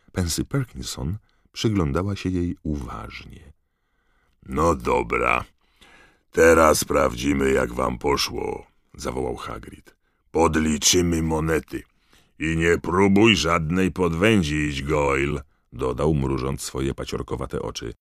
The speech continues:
„To złoto leprokonusów. Znika po paru godzinach”. Goyle opróżnił kieszenie, wytrzeszczając głupkowato oczy.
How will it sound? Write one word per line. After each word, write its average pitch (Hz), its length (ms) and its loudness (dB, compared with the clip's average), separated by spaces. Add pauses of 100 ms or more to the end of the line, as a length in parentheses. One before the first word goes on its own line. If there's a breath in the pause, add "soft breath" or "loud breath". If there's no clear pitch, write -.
(340)
„To 71 240 2
złoto 82 540 2
leprokonusów. 85 1500 0 (340)
Znika 87 840 2
po 82 180 0
paru 80 360 2
godzinach”. 65 680 -4 (920)
Goyle 113 380 6
opróżnił 76 580 2
kieszenie, 82 420 0
wytrzeszczając 71 680 -2
głupkowato 67 640 -2
oczy. 57 400 -8